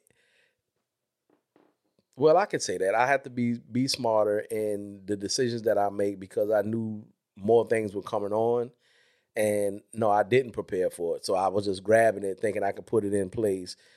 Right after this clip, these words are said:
You know, we got Thanksgiving coming up. I thought, you know, thinking everything's gonna slow down, so I'll be able to handle it. And the week before Thanksgiving, here we are. So, you know, it was a,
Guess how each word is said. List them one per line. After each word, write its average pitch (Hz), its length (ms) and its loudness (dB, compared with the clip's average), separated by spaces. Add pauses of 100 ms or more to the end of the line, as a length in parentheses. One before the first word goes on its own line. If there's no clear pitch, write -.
(220)
You 104 100 -6
know, 107 120 0
we 101 100 -10
got 104 200 2
Thanksgiving 101 460 -2
coming 98 240 -6
up. 95 140 0
I 95 60 2
thought, 98 300 0
you 107 140 -4
know, 98 160 0
thinking 101 320 -2
everything's 101 400 -2
gonna 98 120 -6
slow 98 220 -4
down, 98 260 -4
so 98 100 -4
I'll 95 140 0
be 98 100 -6
able 95 120 -6
to 87 100 -4
handle 104 320 -2
it. 92 120 -2
And 92 300 -6
the 90 80 -4
week 101 180 -8
before 117 260 0
Thanksgiving, 92 600 -4 (400)
here 107 160 4
we 95 140 2
are. 85 220 -2 (400)
So, 98 540 0 (1040)
you 127 120 2
know, 113 260 4 (200)
it 120 80 6
was 123 160 4
a, 120 220 8